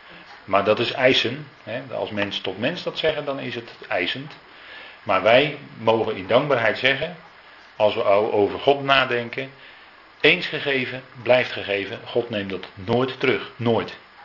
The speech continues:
Want het blij-, het is genade en het blijft genade. Daar verandert niks aan. Ook onze onvolkomenheden veranderen daar helemaal niets aan.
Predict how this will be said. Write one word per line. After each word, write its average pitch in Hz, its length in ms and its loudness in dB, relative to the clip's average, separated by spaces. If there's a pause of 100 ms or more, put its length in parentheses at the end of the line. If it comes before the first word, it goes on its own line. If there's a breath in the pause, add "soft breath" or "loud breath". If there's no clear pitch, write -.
(580)
Want - 160 -2
het 98 80 -10
blij-, 92 120 2
het - 180 -4
is 120 120 2
genade 117 360 2
en 123 60 0
het 104 100 -4
blijft 131 280 4
genade. 202 380 -8 (380)
Daar 95 180 0
verandert 185 380 0
niks 214 240 -4
aan. 113 160 -4 (1300)
Ook 135 220 4
onze 110 280 -2
onvolkomenheden 147 840 -2
veranderen 120 400 0
daar 95 220 0
helemaal 139 320 -4
niets 185 240 -8
aan. 120 200 -6